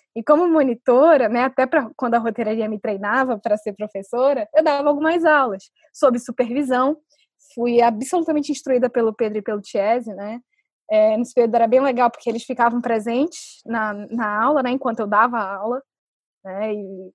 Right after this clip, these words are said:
e me treinando, e apontando, e tudo mais. E em, em algumas aulas, não, nem em algumas aulas, às vezes até, enfim,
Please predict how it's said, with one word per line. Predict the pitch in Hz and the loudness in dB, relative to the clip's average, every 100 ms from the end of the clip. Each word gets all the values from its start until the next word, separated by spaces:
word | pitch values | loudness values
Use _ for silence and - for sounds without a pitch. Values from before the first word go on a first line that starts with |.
| _ | _
e | 196 190 190 | -12 -10 -10
me | 196 208 | -10 -4
treinando, | 226 202 220 262 226 202 | -4 -4 -4 -4 -4 -4
e | |
apontando, | 202 196 190 190 240 254 220 196 190 | -6 -8 -12 -4 0 0 -2 -8 -12
e | 190 | -12
tudo | 196 185 | -14 -14
mais. | 190 220 240 254 - _ _ _ _ _ _ | -10 -8 -6 -6 -10 _ _ _ _ _ _
E | 240 226 233 233 247 233 226 214 208 _ _ _ | -6 -2 -2 -2 -2 -2 -4 -8 -12 _ _ _
em, | 359 349 320 302 311 | -2 0 0 -2 0
em | 311 | 0
algumas | 277 254 262 349 | 0 0 0 0
aulas, | 294 294 320 311 | 2 4 4 2
não, | 302 | 0
nem | 359 | -2
em | |
algumas | 427 453 427 | -6 -4 -2
aulas, | 294 294 | 0 0
às | 247 | 2
vezes | 262 269 | 0 0
até, | 247 - 254 330 | -2 0 0 0
enfim, | 294 277 269 | -2 -2 -6